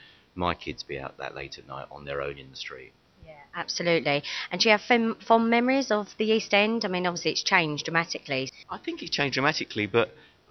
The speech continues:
Speaker 1: the, the community that I'm a part of has kind of transported its East End roots into the area that I now am. So I've got close friendships with people that are, that are based on, on a, on a local community bond, I suppose, which is what the East End had.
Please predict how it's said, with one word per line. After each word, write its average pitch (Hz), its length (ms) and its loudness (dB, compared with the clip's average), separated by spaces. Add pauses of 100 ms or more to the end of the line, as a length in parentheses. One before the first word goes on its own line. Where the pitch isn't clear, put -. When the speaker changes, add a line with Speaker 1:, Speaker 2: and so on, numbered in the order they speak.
(380)
Speaker 1:
the, 127 100 -8
the 120 120 -6
community 143 580 -4
that 120 180 0
I'm 127 160 2
a 117 40 -2
part 104 300 -4
of 92 120 -2
has 98 120 -6
kind 101 240 -4
of 95 120 -12
transported 101 680 -6
its - 140 -8
East 98 240 -6
End 90 200 -6
roots 90 380 -6
into 92 380 -10
the 92 160 -6
area 92 260 -4
that 90 200 -6
I 92 100 -4
now 92 260 -4
am. 92 280 -4
So 90 260 -4 (420)
I've 104 220 2
got - 240 -4
close 90 260 -2
friendships 87 540 -6
with - 160 -16
people 90 380 -8
that 82 160 -4
are, 87 300 -2 (440)
that 95 120 -4
are 85 200 -6 (120)
based 101 440 0
on, 85 380 -2 (360)
on 90 180 -4
a, 92 120 -6
on 92 140 -6
a 87 40 -4
local 92 360 -4
community 92 400 -8
bond, 110 320 -4
I 80 80 -6
suppose, 76 440 -8
which 87 140 -12
is - 100 -16
what - 140 -6
the 90 80 -8
East 85 240 -8
End 90 180 -6
had. 76 180 -14